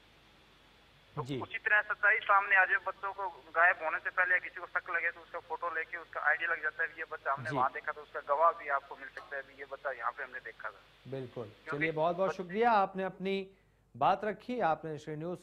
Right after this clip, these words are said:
Speaker 2: के इस मुहिम में श्री न्यूज़ का साथ दिया।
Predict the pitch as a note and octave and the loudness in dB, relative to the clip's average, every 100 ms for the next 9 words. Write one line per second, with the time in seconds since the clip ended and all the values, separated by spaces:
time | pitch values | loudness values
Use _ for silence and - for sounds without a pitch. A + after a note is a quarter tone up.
0 | - E3 D#3 D3 - _ _ _ _ D#3+ | -8 -6 -6 -10 -16 _ _ _ _ -2
1 | F3+ A#3+ A3 A3+ - - E3 D3+ D3+ - | 2 2 0 -4 -6 -8 -6 -4 -6 -6
2 | C3+ B2 A2 G#2+ A2 G2+ | -6 -4 -6 -6 -10 -10